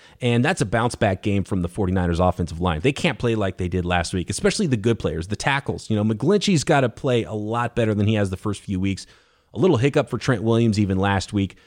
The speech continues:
They have an opportunity to get better, uh, against a defensive line that on paper isn't as talented, but everybody's got talent in the N F L, and anybody can beat anybody on a given game. Uh, I think when you're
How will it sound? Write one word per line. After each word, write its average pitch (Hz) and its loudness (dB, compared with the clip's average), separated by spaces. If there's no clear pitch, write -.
They 107 -2
have 160 2
an 165 4
opportunity 156 0
to 151 0
get 139 0
better, 113 2
uh, 110 0
against 113 0
a 110 -2
defensive 117 0
line 117 2
that 113 0
on 120 2
paper 123 0
isn't 123 2
as 117 2
talented, 120 0
but 110 -2
everybody's 151 4
got 143 2
talent 131 0
in 120 -2
the 113 2
N 113 2
F - -4
L, 117 4
and 98 -2
anybody 127 2
can 110 -2
beat 117 -2
anybody 117 0
on 101 -2
a 95 -4
given 104 -2
game. 113 2
Uh, 104 0
I 120 0
think - 0
when 151 0
you're 139 0